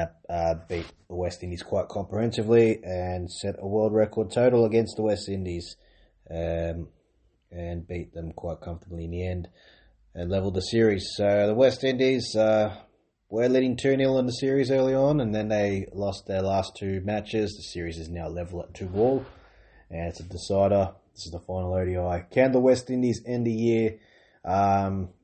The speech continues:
end the year on a positive note? It's been a pretty mixed year for them. O D Is, they didn't qualify for the O D I World Cup, but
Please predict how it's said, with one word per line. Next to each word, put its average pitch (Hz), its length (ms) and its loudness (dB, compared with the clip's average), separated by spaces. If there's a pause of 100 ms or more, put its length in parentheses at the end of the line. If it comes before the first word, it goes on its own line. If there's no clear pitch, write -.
(140)
end 107 160 -4
the 107 60 0
year 104 140 2
on 101 80 2
a 95 60 -2
positive 101 380 4
note? 104 240 2
It's - 100 -14
been 107 180 -2
a 98 80 0
pretty 110 300 -2
mixed 104 340 -4
year 101 140 -2
for 98 140 -10
them. 101 340 0
O 101 140 0
D 95 120 -2
Is, 95 440 0
they 92 120 -4
didn't 92 200 -6
qualify 92 460 -4
for 90 100 -10
the 90 160 -4
O 90 100 -4
D 90 120 -4
I 87 100 -2
World 90 300 -4
Cup, 101 360 -2
but 85 280 -8